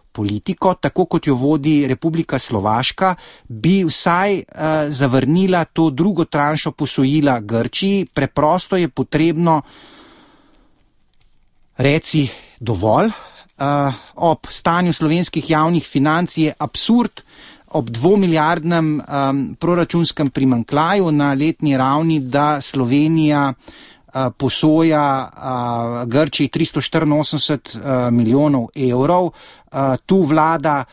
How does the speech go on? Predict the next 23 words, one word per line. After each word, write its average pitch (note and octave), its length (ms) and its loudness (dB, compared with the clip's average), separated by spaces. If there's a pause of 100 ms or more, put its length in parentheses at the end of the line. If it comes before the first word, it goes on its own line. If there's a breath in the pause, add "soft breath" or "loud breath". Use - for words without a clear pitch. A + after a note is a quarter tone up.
(140 soft breath)
želi C#3 360 0
izpeljati, C#3+ 1120 0 (160)
mm, B2+ 760 -6 (160)
pokojninsko D3 840 2
reformo, E3+ 800 0
hkrati E3 600 -2 (120)
pa, D#3+ 320 2
eh, - 500 -20 (500)
posoja E3+ 840 0 (160)
denar, C#3 640 0
za C3 120 -4
katerega D#3 480 -2
se - 180 -2
ve, D#3+ 180 2
da C3+ 100 -4
ga B2+ 120 -2
seveda C#3 380 0
ne C3 120 2
bomo C#3+ 340 2
dobili B2+ 580 2 (360 loud breath)
v A#2 120 -4
celoti C3+ 520 0
nikoli C#3 520 0